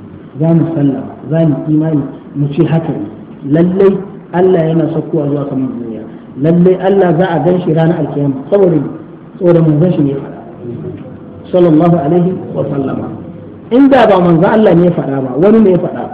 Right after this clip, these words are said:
To, duk wanda yake wani ne ba manzon Allah ba, magana shi tana kan sikeli sai an auna ta. Ta yi daidai ta manzon Allah a karɓa, ba ta daidai ba a aji. To manzon Allah ne ya faɗa. Tunda manzon Allah ne ya faɗa, abin da yake wajibi a kan mu gaskata shi.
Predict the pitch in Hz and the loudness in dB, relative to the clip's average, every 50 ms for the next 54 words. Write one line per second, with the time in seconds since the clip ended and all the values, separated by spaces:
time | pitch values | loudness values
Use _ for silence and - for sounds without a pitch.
0 | - - - - - - 135 110 - - - - - - - - - - 151 220 | -14 -16 -18 -12 -8 -8 -8 -8 -10 -12 -16 -18 -18 -20 -20 -20 -10 -4 0 2
1 | 240 247 269 269 254 208 415 240 - - 220 190 165 151 - - - - - - | 4 4 6 6 6 6 4 4 4 4 4 4 4 4 0 -4 -8 -10 -12 -10
2 | - 160 156 170 - - 160 180 202 220 240 240 240 220 196 160 175 175 175 175 | -8 -4 -4 -4 -2 0 2 4 6 6 6 6 6 6 6 6 6 4 4 4
3 | 170 170 220 226 226 226 208 208 202 185 170 202 - 202 175 - - 202 196 190 | 4 4 2 2 2 4 4 4 2 2 2 2 2 2 2 0 0 0 0 0
4 | 170 175 196 208 226 226 - - - - - - - - - - 185 180 180 151 | 0 2 2 2 2 0 -4 -8 -14 -16 -18 -14 -12 -6 0 2 4 4 4 4
5 | - 185 196 190 196 - 196 202 196 180 147 - - - - - - - - - | 4 4 2 2 2 2 2 2 4 2 0 -2 -6 -8 -10 -12 -16 -18 -18 -20
6 | - - - 180 190 214 208 214 226 220 240 226 190 - 220 233 226 196 196 214 | -16 -6 0 2 4 6 6 6 6 6 4 4 2 2 2 2 4 4 2 2
7 | 233 240 233 226 226 - 160 143 - 139 139 143 151 160 165 156 175 175 190 226 | 2 2 2 2 2 2 0 -4 -4 -4 -4 -2 -2 -2 0 2 2 2 2 2
8 | 226 233 226 - 240 - - 160 156 165 156 135 - - - - - - - - | 4 4 4 4 2 0 -2 -2 -2 -2 -2 -2 -4 -10 -12 -14 -16 -16 -4 0
9 | - 175 175 180 180 175 170 214 220 233 226 220 190 160 165 170 165 - - - | 2 2 4 4 4 4 4 4 4 4 4 4 4 4 4 4 2 2 -2 -6
10 | - - - - - - - - - - 269 302 262 226 214 196 185 214 214 214 | -8 -10 -12 -14 -16 -18 -18 -8 0 2 4 6 6 6 4 4 2 2 2 4
11 | 214 202 190 185 185 170 170 165 165 160 156 160 208 233 214 196 196 - - 185 | 4 4 4 4 2 2 0 0 -2 -2 0 2 2 4 4 4 4 4 4 4
12 | 190 202 202 170 185 233 - 180 - 196 180 170 147 131 127 165 156 156 139 - | 4 4 4 2 2 0 -2 -2 0 0 2 2 2 2 0 0 0 0 -2 -6
13 | - - - - | -6 -8 -10 -12